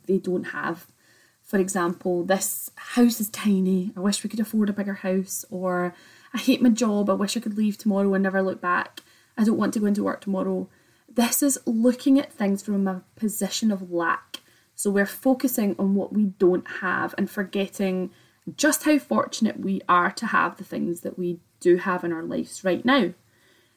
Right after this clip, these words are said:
I hate to break it to you, but you will never manifest that bigger house or dream job if you have an attitude of hate, lack, and disgust for your current situation. You must find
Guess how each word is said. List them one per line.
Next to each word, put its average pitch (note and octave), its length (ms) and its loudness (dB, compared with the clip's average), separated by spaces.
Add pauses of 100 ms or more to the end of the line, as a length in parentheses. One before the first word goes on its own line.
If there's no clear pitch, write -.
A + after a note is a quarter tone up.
(180)
I - 40 -4
hate - 220 2
to D4+ 80 6
break G#3 260 2
it - 80 -8
to G3 180 2
you, F3+ 300 0 (120)
but G3 240 4
you G#3+ 280 8
will D4+ 160 6
never A3 560 8
manifest F#3+ 720 0
that - 240 -10
bigger A3 240 0
house G#3+ 420 2
or E3 140 -10
dream A#3 360 4
job G3+ 400 2 (300)
if - 180 -8
you A3 160 4
have B3 140 4
an B3+ 160 6
attitude G3 560 -2
of F#3 100 -8
hate, - 460 -2 (100)
lack, F#3 460 0
and F3+ 100 -6
disgust - 560 -6
for G#3+ 60 -2
your F#3 120 -2
current F3+ 360 -8
situation. - 720 -8 (560)
You A3+ 140 6
must G#3+ 540 6 (100)
find G3 760 4